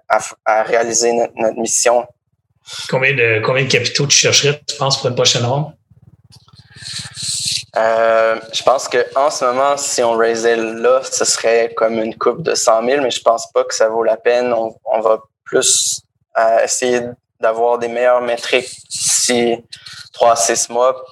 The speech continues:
Speaker 1: mais le, je pense à un montant qui serait comme du bon sens, ce serait deux, trois millions, là, pour donner du,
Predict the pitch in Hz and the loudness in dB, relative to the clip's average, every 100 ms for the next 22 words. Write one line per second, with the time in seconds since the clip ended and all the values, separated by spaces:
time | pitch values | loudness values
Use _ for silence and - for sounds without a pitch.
0 | - - 113 110 110 110 113 113 110 104 | -20 -4 -2 2 2 2 2 2 0 -4
1 | - - - - - - - 120 123 - | -2 0 -2 -4 -8 -6 -2 0 0 0
2 | 113 113 113 113 120 120 - - - - | 0 0 -2 2 0 0 -4 -6 -2 -2
3 | - - - 120 117 117 113 - 113 113 | 0 -2 0 2 4 2 0 0 0 0
4 | 113 117 117 - 120 117 120 - - 113 | 0 0 0 0 0 0 -4 -4 0 0
5 | 110 - - - - 123 135 - 131 123 | 0 -6 -6 -8 -6 0 0 2 0 0
6 | 123 120 123 131 127 - 117 120 120 123 | -2 0 2 2 0 -2 -2 2 2 2
7 | 127 131 127 117 | 2 2 0 -4